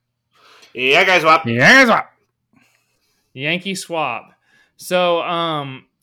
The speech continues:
Speaker 3: I actually, if you don't know, it's a gift that you play mostly at parties, get-togethers, and you bring a random gift,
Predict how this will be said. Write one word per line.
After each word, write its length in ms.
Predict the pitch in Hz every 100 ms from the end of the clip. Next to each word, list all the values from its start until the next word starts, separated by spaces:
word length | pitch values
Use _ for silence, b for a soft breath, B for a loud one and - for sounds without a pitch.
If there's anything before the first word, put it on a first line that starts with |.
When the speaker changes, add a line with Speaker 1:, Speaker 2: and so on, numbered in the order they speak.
| _
Speaker 3:
I 200 | 165 196
actually, 760 | 220 240 - 233 220 196 175 - -
if 200 | 170 -
you 100 | 185
don't 240 | 202 208
know, 460 | 190 165 156 160 - -
it's 260 | 151 151
a 60 | 156
gift 240 | 147 175
that 120 | 196
you 100 | 165
play 500 | 160 180 170 170 165
mostly 460 | 151 143 156 - 170
at 140 | 156
parties, 480 | - 180 185 185 160
get-togethers, 760 | 160 175 160 165 156 156 156 147 b b b
and 100 | 127
you 100 | 139
bring 260 | 127 151 151
a 60 |
random 420 | 123 127 156 208 190
gift, 440 | 190 202 -